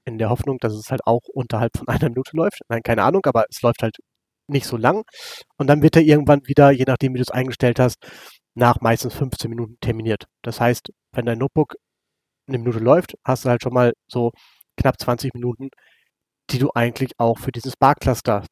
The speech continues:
zahlen musst. Ähm, und da gibt's jetzt eine, auch eine Quick-Reuse-Option beim Ausfüllen von Notebooks. Die gibt's bei Databricks schon länger,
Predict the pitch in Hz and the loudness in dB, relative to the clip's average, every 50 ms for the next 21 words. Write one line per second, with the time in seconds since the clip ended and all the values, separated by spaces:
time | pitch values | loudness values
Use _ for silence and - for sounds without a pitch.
0 | _ _ - - 113 104 104 101 98 - - - _ _ _ _ _ _ _ _ | _ _ -6 -4 -4 -4 -6 -8 -14 -18 -20 -20 _ _ _ _ _ _ _ _
1 | _ _ _ _ _ _ _ _ _ _ _ _ _ _ _ _ _ - - - | _ _ _ _ _ _ _ _ _ _ _ _ _ _ _ _ _ -10 -10 -10
2 | _ - - 127 104 107 104 101 - - 110 - - 120 117 131 147 135 147 - | _ -6 -4 -4 -2 -4 -4 -6 -8 -12 -10 -4 0 4 4 4 4 4 2 0
3 | - - 131 - - - 123 117 117 113 113 - - 120 117 - - 113 110 - | 0 -2 -2 -2 -2 -4 -2 0 0 0 -2 -2 -4 -4 -6 -6 -6 -8 -8 -8
4 | _ - - - 143 - 160 139 123 131 135 123 131 135 127 - - - - - | _ -10 -6 -6 -6 -4 -4 -2 -2 -2 -2 -2 -2 -2 -2 -4 -6 -10 -10 -10
5 | - - - 131 117 120 117 113 - - - - - - _ _ _ - 120 117 | -6 -2 0 0 0 0 -4 -8 -12 -20 -20 -20 -20 -20 _ _ _ -2 -2 0
6 | 113 - 117 120 - - 127 113 - - 113 113 143 143 - - 139 - - - | 0 0 -2 -2 -2 -6 -8 -8 -8 -8 -4 -2 -2 -2 -2 -2 -4 -4 -6 -10
7 | 113 - - - - 110 113 117 117 - 120 - 113 107 - - 117 107 110 123 | -10 -10 -6 -4 -4 0 0 0 0 0 -2 -6 -6 -8 -8 -10 -8 -4 -2 0
8 | 123 123 123 123 | 0 2 0 0